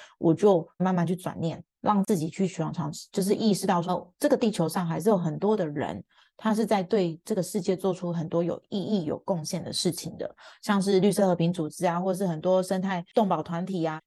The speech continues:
它其实是相对于在运用很大的努力来让这个世界变得更好。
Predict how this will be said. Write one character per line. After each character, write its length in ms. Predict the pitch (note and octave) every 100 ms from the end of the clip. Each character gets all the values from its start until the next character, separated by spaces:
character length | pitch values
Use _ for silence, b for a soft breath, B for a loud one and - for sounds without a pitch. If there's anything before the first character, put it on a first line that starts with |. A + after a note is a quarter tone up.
| -
它 120 | E4+
其 160 | D4+ G#3+
实 140 | G#3+
是 340 | G3+ B3 A3
相 300 | G3 A#3 A3+
对 220 | A#3 G3+ F3
于 260 | - D3 -
在 320 | C4 A3 F#3 -
运 180 | - C#4
用 160 | B3+ A3 -
很 260 | - G3 E3
大 220 | C4 A3
的 140 | F3 E3 E3+
努 340 | - F#3 F3 D#3
力 320 | A#3 A3 - -
来 160 | F#3
让 180 | A3 G#3+
这 80 | G#3
个 80 | F#3
世 160 | G3
界 160 | E3+ F3
变 160 | F3
得 100 | D#3 -
更 180 | D#3 D#3
好。 300 | - -